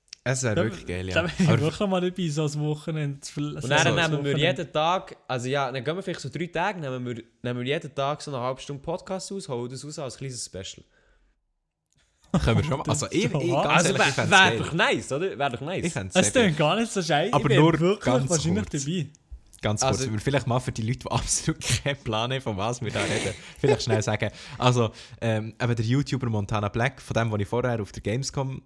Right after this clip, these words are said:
Speaker 1: habe erzählt, also,
Speaker 3: Wo
Speaker 1: wo,
Speaker 3: er so
Speaker 1: wo
Speaker 3: sympathisch findet.
Speaker 1: <laughs> Ja, ja, genau. Aber der macht halt immer so Insta-Stories und so, wie er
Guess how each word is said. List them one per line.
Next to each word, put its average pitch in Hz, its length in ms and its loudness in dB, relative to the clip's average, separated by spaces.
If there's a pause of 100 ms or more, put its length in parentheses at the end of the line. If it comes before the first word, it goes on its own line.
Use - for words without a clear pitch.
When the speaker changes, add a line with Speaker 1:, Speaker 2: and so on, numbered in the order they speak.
(220)
Speaker 1:
habe 113 200 -4
erzählt, 123 480 -4 (160)
also, 104 260 0
Speaker 3:
Wo - 100 -4
Speaker 1:
wo, 113 60 0
Speaker 3:
er 113 60 -2
so 113 100 -2
Speaker 1:
wo 139 40 -2
Speaker 3:
sympathisch 113 640 -4
findet. 123 260 -6 (320)
Speaker 1:
<laughs> - 220 -4
Ja, 143 180 4
ja, 139 60 2
genau. 120 280 0 (420)
Aber 113 200 2 (420)
der 170 440 4 (800)
macht 123 280 0
halt 117 140 0
immer 131 160 2
so - 140 -2
Insta-Stories 135 840 -2
und 120 140 -8
so, 120 340 -2 (440)
wie 104 200 0
er 98 140 -2